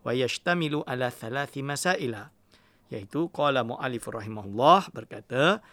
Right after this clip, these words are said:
perbahasan yang kedua tentang beriman kepada malaikat. Dan ia mengandungi tiga masalah. Ha. Yang pertama sekali, definisi malaikat.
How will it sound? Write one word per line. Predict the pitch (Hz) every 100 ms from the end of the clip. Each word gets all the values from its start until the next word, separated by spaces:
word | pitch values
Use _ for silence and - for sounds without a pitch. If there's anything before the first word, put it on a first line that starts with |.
| - _
perbahasan | 123 110 123 175 - 214
yang | 202 196 185
kedua | 165 135 117 104 - _ _ _ _
tentang | - 110 98 135 143 180 185 135
beriman | 139 143 - 127 113 117 147 170
kepada | 170 120 - 107 147
malaikat. | 175 180 214 220 165 - _ _ _ _ _ _ _ _ _
Dan | 143 143 143 165
ia | 202 214 214
mengandungi | 190 170 156 151 147 175 180 170 -
tiga | 156 135 147 139
masalah. | 131 120 - 120 117 117 - _ _
Ha. | 113 101 101 101 95 92 - - - _ -
Yang | 139
pertama | 165 160 170 185
sekali, | 170 170 190 202
definisi | 143 156 151 147 185 185 180 170 165 - 175 180
malaikat. | 165 160 156 156 156 143 147 120